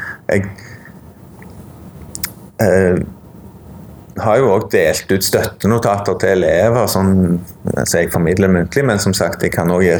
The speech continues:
støttenotater for at de skal få, få skjelettet på plass og sånn. Så jeg har jo, mm, det kan jo være en fordel faktisk å ikke ha brukt lærebøker, for da har jeg faktisk lagt mitt eget læringsmateriell.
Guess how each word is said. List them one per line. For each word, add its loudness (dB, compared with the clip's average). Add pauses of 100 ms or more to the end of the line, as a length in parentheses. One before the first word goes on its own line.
støttenotater -2
for 2
at -4
de 0
skal -2
få, 0 (840)
få 0
skjelettet -2
på -4
plass -2
og -2
sånn. -2 (460)
Så -4
jeg 0
har 4
jo, 4
mm, 2
det 0
kan 0
jo 2
være 2
en 0
fordel 2
faktisk -2
å 2
ikke -2
ha 0
brukt 0
lærebøker, 0
for 0
da 0
har 2
jeg -2 (1200)
faktisk -4
lagt 0
mitt 2
eget 2
læringsmateriell. 0